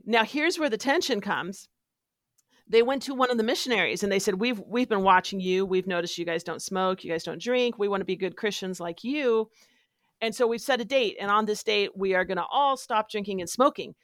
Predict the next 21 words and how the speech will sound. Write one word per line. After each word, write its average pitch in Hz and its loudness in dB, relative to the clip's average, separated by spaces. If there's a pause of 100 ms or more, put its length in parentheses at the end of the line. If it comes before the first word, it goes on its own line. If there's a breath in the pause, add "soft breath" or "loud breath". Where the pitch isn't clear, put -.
(220 soft breath)
Well, 269 4
the 254 -4
missionary 277 0
thought 220 4
it 208 0
was 220 -4
a 233 -6
terrible 247 0
idea 196 0 (580)
because 240 2
the 220 -4
missionary 269 0
was 214 0
very 226 0
much 240 -2
influenced 208 -2
by 165 0 (180)
a 175 -10
fear 180 -2
of 190 0
legalism 170 -6